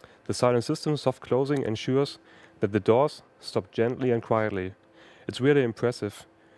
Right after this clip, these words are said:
to experience this with these extra large and heavy doors. Organization becomes really practical due to the different types of pullouts. The choice of drawer systems is decided by your personal taste.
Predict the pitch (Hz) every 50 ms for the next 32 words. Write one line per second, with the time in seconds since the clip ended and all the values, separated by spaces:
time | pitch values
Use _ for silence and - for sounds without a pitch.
0 | - - - - 113 - - - 127 131 135 139 127 123 - - 117 117 120 -
1 | - 113 98 90 - 110 120 127 - - - - 123 - - - 113 110 107 107
2 | 107 110 - - 110 101 104 104 107 98 101 98 92 90 - - - _ _ _
3 | _ _ _ _ _ _ - 127 135 127 123 120 113 107 123 143 156 - 165 147
4 | 131 120 - - 123 123 - 123 123 139 135 127 - - 127 123 - - 113 -
5 | - 101 101 - - - - - - 131 131 123 - 131 117 120 110 107 131 127
6 | - 131 117 - - 113 113 - - 113 - - - 113 104 98 95 - - -
7 | - _ - - - - - 113 - - 127 127 139 151 - - - 95 - -
8 | 113 120 131 139 135 - 135 127 - - 127 127 127 - - - - - - -
9 | - - 117 - 113 101 - 117 120 131 135 127 - 113 107 107 104 - 117 117
10 | 127 - 131 123 120 - - 110 101 98 - - -